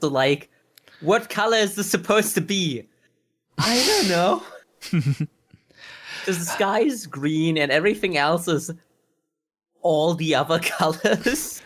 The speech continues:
Speaker 2: Aw, yeah. I mean, I have to give them props for having a, like, disgusting Shrek green sky, and yet still having the world be very vibrant and very, like, it doesn't feel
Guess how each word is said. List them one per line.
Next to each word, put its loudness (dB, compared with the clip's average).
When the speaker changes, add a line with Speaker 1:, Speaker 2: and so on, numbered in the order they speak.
Speaker 2:
Aw, 2
yeah. 0
I 4
mean, 4
I 4
have 2
to -16
give 2
them -2
props 0
for 2
having 2
a, 2
like, 0
disgusting 2
Shrek 0
green 2
sky, 0
and 2
yet 2
still 2
having 0
the 2
world 2
be 2
very 2
vibrant 0
and 0
very, 2
like, 2
it 0
doesn't 2
feel 2